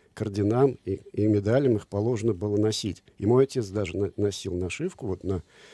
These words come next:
своем, э, пиджачке многие годы. А отец у меня фронтовик, ветеран войны, он закончил войну в сорок пятом году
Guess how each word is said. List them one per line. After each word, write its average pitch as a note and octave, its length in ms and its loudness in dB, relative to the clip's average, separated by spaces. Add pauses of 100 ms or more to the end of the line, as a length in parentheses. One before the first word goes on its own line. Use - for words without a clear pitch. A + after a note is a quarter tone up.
(140)
своем, G2 500 -2 (540)
э, F2+ 600 -4
пиджачке G#2 640 -4 (460)
многие G#2 440 2
годы. G2 380 -2
А F2+ 240 -4
отец B2+ 340 -6
у A2 60 0
меня G#2 240 2
фронтовик, G2 800 -4
ветеран G2 400 -4
войны, F#2+ 320 -2
он C3 100 2
закончил G2 500 -4
войну F#2 220 -4
в - 80 -8
сорок G2 220 -6
пятом F#2+ 320 -6
году G2+ 580 -6